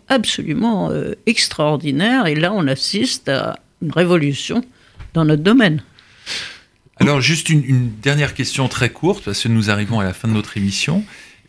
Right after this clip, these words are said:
Speaker 2: Je sais que vous travaillez, euh, un peu avec le professeur Marion Leboyer, qu'on a reçu, euh, ici aussi. Euh,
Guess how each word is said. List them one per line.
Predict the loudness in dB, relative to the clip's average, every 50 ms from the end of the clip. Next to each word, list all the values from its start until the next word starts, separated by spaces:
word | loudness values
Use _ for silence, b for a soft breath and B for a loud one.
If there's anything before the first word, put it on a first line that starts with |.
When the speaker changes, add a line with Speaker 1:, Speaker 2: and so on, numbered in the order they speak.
| _ -2
Speaker 2:
Je | 0 0
sais | 2 2 0
que | -2
vous | -2 -4
travaillez, | -2 -2 0 0 0 0 0 0 2 2 2 2 0 -2 -4 -6 -8
euh, | -8 -8 -6
un | -8 -8 -8
peu | -4 -2 -2
avec | -2 -2 -4 -6 -6
le | -4 -2 0 0 -2 -2 -6
professeur | -8 -10 -10 -10 -10 -10 -10 -8 -6 -6 -4 -4
Marion | -4 -2 -2 -2 -2 -2
Leboyer, | -2 -2 -2 -4 -4 -6 -4 -4 -4 -4 -4 -6 -8
qu'on | -8 -6 -6
a | -4 -4
reçu, | -4 -4 -4 -4 -6 -6 -4 -4 -2 -2
euh, | -2 -4 -6
ici | -8 -8 -8 -6 -4
aussi. | -4 -4 -4 -4 -2 0 0 0 -2 B B B B B B B B B B B _ _ -4 -2
Euh, | 0 2 2 2 0 -2